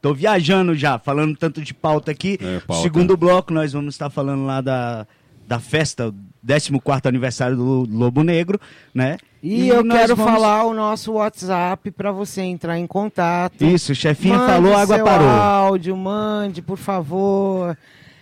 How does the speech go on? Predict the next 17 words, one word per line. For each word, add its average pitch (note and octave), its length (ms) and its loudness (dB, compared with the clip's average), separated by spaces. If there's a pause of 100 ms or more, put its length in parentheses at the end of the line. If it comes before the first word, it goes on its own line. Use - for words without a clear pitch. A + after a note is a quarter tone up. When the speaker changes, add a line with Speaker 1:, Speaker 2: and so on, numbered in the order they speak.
(420)
Speaker 3:
Venha, A#3+ 840 4
venha B3 340 0
conosco. A3+ 1120 2
Participe A3+ 640 -4
você G#3+ 340 -4
também. E3 600 -4 (340)
sessenta G3 140 -2
e B3 240 2
um A#3 560 0
nove A3 760 -2 (300)
oito A#3+ 480 -2
um G3+ 240 -4
três G#3+ 440 -4
dois G3+ 520 -4
nove A3+ 400 -4
nove G#3 640 -4 (320)
dois G#3+ 680 -2